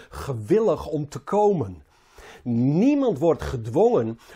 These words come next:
om de gevangenis van de zonde te verlaten tegen zijn wil in. Nee, ze worden bereidwillig gemaakt.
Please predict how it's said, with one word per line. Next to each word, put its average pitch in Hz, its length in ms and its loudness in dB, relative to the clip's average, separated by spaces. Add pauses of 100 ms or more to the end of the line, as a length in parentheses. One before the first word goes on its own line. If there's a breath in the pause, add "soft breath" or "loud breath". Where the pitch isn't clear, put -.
om 147 140 -2
de 139 80 -2
gevangenis 156 720 -4
van 143 140 -6
de 120 80 -4
zonde 127 420 -4
te 131 120 -10
verlaten 127 720 -6
tegen 139 340 0
zijn 127 240 -6
wil 151 180 0
in. 170 140 0
Nee, 139 160 -2
ze 151 140 -6
worden 143 280 0
bereidwillig 139 760 -2
gemaakt. 147 880 -4